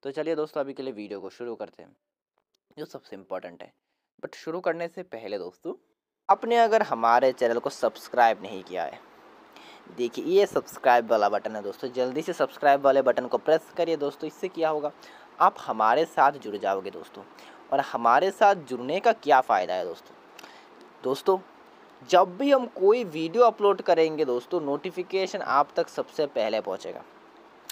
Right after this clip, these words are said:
उसके लिए सब्सक्राइब वाले बटन को प्रेस करिए और नोटिफिकेशन को दोस्तों आपको क्या करना है, all करना है दोस्तों। और नोटिफिकेशन को all कर दीजिए, ताकि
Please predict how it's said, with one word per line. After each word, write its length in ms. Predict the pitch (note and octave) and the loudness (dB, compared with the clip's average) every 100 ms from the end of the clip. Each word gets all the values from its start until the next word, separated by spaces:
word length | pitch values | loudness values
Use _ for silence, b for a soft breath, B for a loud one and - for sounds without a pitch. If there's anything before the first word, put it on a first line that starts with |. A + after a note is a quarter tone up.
| - B B B | -20 B B B
उसके 280 | D#3+ - - | -12 -10 -4
लिए 120 | A#3 | -2
सब्सक्राइब 500 | A#3+ D3 - - E3+ | 0 -2 -2 2 2
वाले 180 | E3 E3 | 4 2
बटन 220 | C#3+ C3 C3 | 2 0 0
को 100 | A#2 | -2
प्रेस 300 | - E3+ - | 0 -2 -4
करिए 300 | - F3 E3+ | -4 0 2
और 80 | D#3+ | 2
नोटिफिकेशन 680 | C3 E3+ D3+ - D3+ - E3+ | 0 -4 -10 -2 -2 -2 -6
को 140 | D#3 | -4
दोस्तों 280 | A2 A2 D3+ | -4 0 2
आपको 200 | C#3+ E3 | 2 -2
क्या 180 | D#3+ D3+ | -2 0
करना 240 | D#3 D#3 | 0 -2
है, 80 | E3+ - | -6 -4
all 200 | A2 G#2 | -2 -2
करना 240 | G#2 G2+ G#2 | -2 -4 -4
है 80 | G2+ | -4
दोस्तों। 300 | G2 - A2+ - - B B B B B | -6 -10 -20 -20 -20 B B B B B
और 100 | F#3 | 4
नोटिफिकेशन 680 | G3 G#3 A3 G#3+ G#3+ A3 G3 | 4 2 -2 0 0 0 -2
को 160 | D3+ | 4
all 160 | A#2+ A#2+ | 4 4
कर 200 | B2 A#2 | 0 -2
दीजिए, 300 | A2+ A#2 B2 | -2 -6 0
ताकि 400 | D#3 C#3+ - | 2 2 0